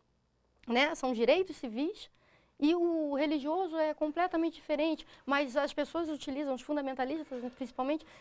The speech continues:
eles utilizam, né, argumentos,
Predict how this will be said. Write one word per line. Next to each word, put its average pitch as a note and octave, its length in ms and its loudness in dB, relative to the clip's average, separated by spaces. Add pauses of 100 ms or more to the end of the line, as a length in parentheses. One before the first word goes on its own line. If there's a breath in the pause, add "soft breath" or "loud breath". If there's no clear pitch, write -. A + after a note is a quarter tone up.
(100)
eles C#4 240 2
utilizam, D4+ 720 4 (220 loud breath)
né, C4+ 180 -2
argumentos, C4 960 -2